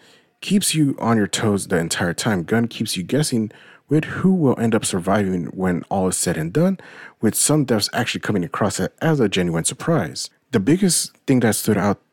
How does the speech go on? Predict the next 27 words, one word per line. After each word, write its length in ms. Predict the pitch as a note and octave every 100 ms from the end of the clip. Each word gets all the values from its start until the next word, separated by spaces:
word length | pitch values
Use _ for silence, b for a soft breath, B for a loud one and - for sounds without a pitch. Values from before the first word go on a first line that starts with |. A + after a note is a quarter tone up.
| -
to 160 | -
me 140 | G#2+ B2
w-, 220 | F2+ C2
was 480 | - - - C3 A#2
how 260 | - - A#2+
much 300 | G#2+ A2+ -
the 80 | F2
Suicide 380 | - F2+ -
Squad 160 | E2 F2+
movie 140 | E2+
felt 480 | E2 - A2 - - - b b b b
like 140 | G3+
I 80 | -
was 180 | F3 F3
watching 360 | F3+ F3+ - -
a 100 | E2
six 320 | - C3 -
to 160 | - F2+
eight 220 | G#2+ A2+
issue 240 | - F#2+ F2+
comic 300 | - G#2+ G2
book 160 | F#2
miniseries 520 | - G#2+ G2 F#2 F2 D#2+
being 200 | G2 E2+
brought 280 | - E2+
to 140 | - D2+
life. 400 | E2+ F2+ -